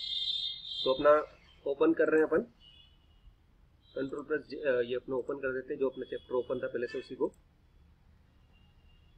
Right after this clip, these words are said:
For the alignment हम इसको यूज़ कर सकते हैं in Microsoft Word। Ctrl प्लस जे करेंगे तो अलाइनमेंट हो जाएगा,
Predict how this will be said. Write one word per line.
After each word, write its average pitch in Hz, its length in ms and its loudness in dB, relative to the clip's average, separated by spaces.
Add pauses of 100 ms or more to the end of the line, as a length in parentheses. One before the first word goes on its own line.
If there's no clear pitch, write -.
(720)
For 147 100 2
the 160 80 -2
alignment 151 440 6 (180)
हम 135 100 -4
इसको 147 180 -6
यूज़ 147 180 -8
कर 143 120 2
सकते 156 280 0
हैं 175 100 4 (1000)
in 143 140 -4
Microsoft 135 460 0
Word। 156 160 4 (800)
Ctrl 139 300 0
प्लस 156 140 4
जे 151 140 2
करेंगे 156 260 4
तो 160 100 4
अलाइनमेंट 147 360 2
हो 147 60 6
जाएगा, 139 300 6